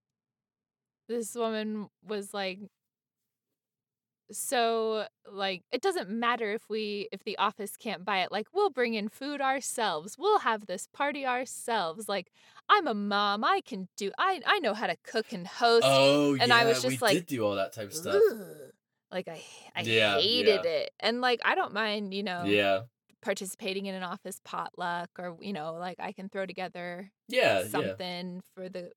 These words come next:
Speaker 1: for the, the good of the team, et cetera.
Speaker 2: Didn't you used to make cookies a
Speaker 1: I
Speaker 2: lot?
Speaker 1: did. I made, I made cookies and
Speaker 2: Yeah,
Speaker 1: cornbread.
Speaker 2: those were really
Speaker 1: Those were
Speaker 2: good,
Speaker 1: my
Speaker 2: yeah.
Speaker 1: signature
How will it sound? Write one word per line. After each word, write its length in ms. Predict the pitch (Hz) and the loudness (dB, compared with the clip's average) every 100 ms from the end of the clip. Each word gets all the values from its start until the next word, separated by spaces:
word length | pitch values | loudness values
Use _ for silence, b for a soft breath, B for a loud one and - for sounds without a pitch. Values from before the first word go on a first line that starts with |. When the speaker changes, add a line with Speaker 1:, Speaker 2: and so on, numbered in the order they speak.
| _ | _
Speaker 1:
for 80 | 214 | -14
the, 320 | 196 185 180 180 | -10 -10 -10 -12
the 80 | |
good 200 | 185 185 180 | -10 -10 -10
of 60 | |
the 80 | 185 | -12
team, 420 | - 185 175 175 | -12 -12 -10 -10
et 80 | 175 - | -14 -10
cetera. 500 | 175 - - 170 170 b _ _ - | -10 -8 -6 -4 -6 b _ _ -6
Speaker 2:
Didn't 160 | 120 196 | -4 -4
you 60 | |
used 160 | 247 - | -6 -8
to 60 | |
make 140 | 208 143 | -8 -10
cookies 360 | - 98 107 | -8 -8 -6
a 20 | 190 | -4
Speaker 1:
I 20 | |
Speaker 2:
lot? 240 | 185 160 | -2 -2
Speaker 1:
did. 40 | 165 | -2
I 100 | 175 | -6
made, 240 | 175 170 - | -8 -12 -12
I 100 | 175 | -10
made 220 | 175 175 | -10 -10
cookies 640 | 190 185 202 208 214 - - | -12 -8 -8 -6 -8 -12 -12
and 280 | 180 175 170 | -8 -6 -6
Speaker 2:
Yeah, 200 | 196 185 | -6 -6
Speaker 1:
cornbread. 680 | - 190 170 165 165 156 156 | -4 -4 -4 -4 -2 -2 -2
Speaker 2:
those 20 | |
were 100 | 127 | -6
really 260 | 101 92 90 | -4 -4 -4
Speaker 1:
Those 100 | 90 | -6
were 60 | |
Speaker 2:
good, 20 | |
Speaker 1:
my 100 | 87 | -6
Speaker 2:
yeah. 280 | 95 95 80 | -4 -2 -4
Speaker 1:
signature 320 | 180 - 175 | -6 -4 0